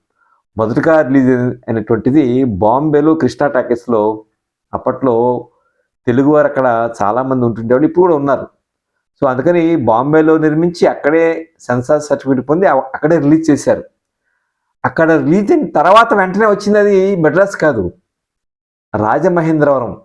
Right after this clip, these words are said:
ఇప్పుడు రాజమండ్రిగా మనం పిలుచుకునేటువంటి రాజమహేంద్రవరంలో తర్వాత రెండు నెలలకు వచ్చింది. ఆ తర్వాత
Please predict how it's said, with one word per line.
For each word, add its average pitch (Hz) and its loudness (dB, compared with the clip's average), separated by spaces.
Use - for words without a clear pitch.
ఇప్పుడు 156 0
రాజమండ్రిగా 147 2
మనం 135 -2
పిలుచుకునేటువంటి 123 -2
రాజమహేంద్రవరంలో 135 0
తర్వాత 127 -2
రెండు 113 -2
నెలలకు 113 -2
వచ్చింది. 120 -8
ఆ 92 -2
తర్వాత 127 -2